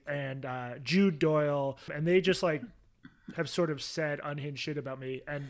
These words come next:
the most recent brouhaha was Jude Doyle said in a Substack piece about how he's thinking of leaving Substack because bigots like me are on it, that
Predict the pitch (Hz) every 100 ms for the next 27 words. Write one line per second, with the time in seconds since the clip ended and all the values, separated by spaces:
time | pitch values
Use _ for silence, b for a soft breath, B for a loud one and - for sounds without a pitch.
0 | - 170 175 247 285 233 180 180 165 151
1 | 156 151 151 143 104 b b b b -
2 | 151 208 202 196 190 185 170 165 156 170
3 | - 180 165 160 156 - 196 175 202 170
4 | - 175 175 156 160 - 165 165 135 175
5 | 165 - - 170 156 170 151 139 175 165
6 | 147 - 226 254 - 147 135 - 151 165
7 | 135 160 156 143 147 147 143 135 165 180
8 | 135 - b b b b - 156 151